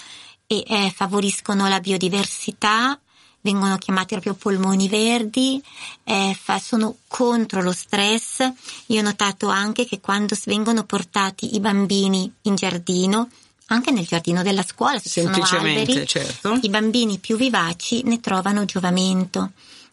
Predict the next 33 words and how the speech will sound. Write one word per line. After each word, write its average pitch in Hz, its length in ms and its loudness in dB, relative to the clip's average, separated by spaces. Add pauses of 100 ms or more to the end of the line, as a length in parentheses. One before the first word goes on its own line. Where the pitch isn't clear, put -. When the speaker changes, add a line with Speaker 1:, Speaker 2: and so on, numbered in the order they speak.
Speaker 1:
E 208 300 0
io 240 140 4
resto 185 260 -4
sempre 208 460 0
molto 208 320 0
affascinata 185 720 0
a - 20 0
vedere 196 240 0
i 190 40 0
bambini 196 520 0 (160)
piccoli. 190 500 -4
Piccoli 226 440 -2
vuol 202 200 -2
dire, 196 320 0 (320)
io 226 160 2
ho 214 40 6
la 202 140 4
fascia 190 340 -2
dai 190 180 0
sei 190 380 2
agli 190 180 0
undici 190 380 0
anni 196 340 0
circa, 185 500 -4 (460)
che 240 320 -2
come 214 280 0
niente 202 400 0
loro 196 220 2
vanno 214 380 2
e 196 40 0
abbracciano 185 640 -2
gli 180 140 2
alberi, 190 640 0